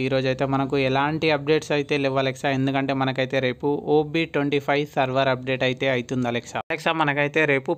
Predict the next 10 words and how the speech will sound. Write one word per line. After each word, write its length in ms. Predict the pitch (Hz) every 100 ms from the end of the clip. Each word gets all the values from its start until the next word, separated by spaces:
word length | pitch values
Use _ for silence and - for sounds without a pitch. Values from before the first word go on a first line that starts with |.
| -
ప్యాచ్ 260 | 151 165 165
అప్‌డేట్ 320 | 147 156 151 143
అయిన 200 | 151 147
తర్వాత 220 | 139 143 156 151 139
మనకు 320 | 135 131 170 160
ఇక్కడ 180 | 156 139 139 135
రెండు 280 | 143 151 165 151 139
డైమండ్ 420 | 139 143 147 139
రాయల్ 260 | 139 139 131
వోచర్స్, 420 | 135 135 135 -